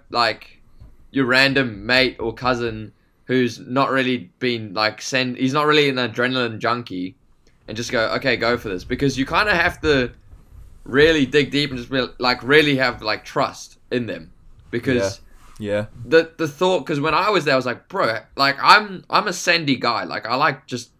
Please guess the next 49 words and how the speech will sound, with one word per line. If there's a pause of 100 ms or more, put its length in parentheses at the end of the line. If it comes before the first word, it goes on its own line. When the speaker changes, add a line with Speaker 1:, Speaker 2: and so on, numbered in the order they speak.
(100)
Speaker 1:
sending
it,
whatever." (480)
But
if
you're
gonna
get,
like,
a
random,
like,
coworker
as,
like,
a
meme
to
come
here (600)
and,
like, (240)
do
a
bungee
'cause
it's
a
fun
thing
for
the
business
or
whatever, (280)
like,
bro,
it's
not
that
type
of
thing.
Like,
you
actually
have
to
jump,